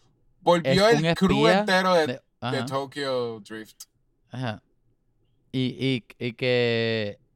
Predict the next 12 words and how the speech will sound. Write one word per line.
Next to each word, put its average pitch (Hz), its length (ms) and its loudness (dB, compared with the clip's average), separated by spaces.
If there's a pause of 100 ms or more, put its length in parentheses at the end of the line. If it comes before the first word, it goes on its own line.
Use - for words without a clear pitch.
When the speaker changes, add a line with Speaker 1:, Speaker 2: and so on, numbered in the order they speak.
(140)
Speaker 2:
nobody 139 1400 0 (340)
fakeó 117 580 -4
la 127 120 0
muerte 131 320 -2
de 120 200 2
él. 139 200 -8 (760)
Eso 120 140 -12
está 170 300 2
un 156 100 -4
poco 131 680 0
Speaker 1:
Eh. - 840 -20
Speaker 2:
ok. 123 140 -10